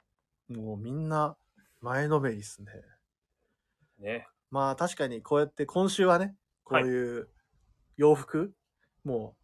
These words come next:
Speaker 1: うすごいセンセーショナルな洋服がリリースされたんで。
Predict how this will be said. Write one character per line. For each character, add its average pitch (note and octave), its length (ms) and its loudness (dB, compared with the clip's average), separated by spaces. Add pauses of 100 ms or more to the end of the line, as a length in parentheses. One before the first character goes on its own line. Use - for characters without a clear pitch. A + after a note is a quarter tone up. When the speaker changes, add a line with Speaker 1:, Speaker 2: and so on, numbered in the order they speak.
(100)
Speaker 1:
う - 40 -16
す - 280 -4
ご F3+ 140 4
い D3 80 4
セ - 160 0
ン D#3 120 2
セ E3 160 0
ー D#3+ 40 2
シ D3+ 100 -2
ョ - 20 -2
ナ B2 60 0
ル A2+ 100 -2
な A2 80 -8
洋 A#2 140 -4
服 A#2 200 -8
が A2+ 220 -6 (100)
リ B2 100 -6
リ C#3 120 0
ー - 20 0
ス - 60 -10
さ - 80 -4
れ A#2 80 -4
た A2+ 120 -10
ん G#2 100 -10
で。 - 160 -14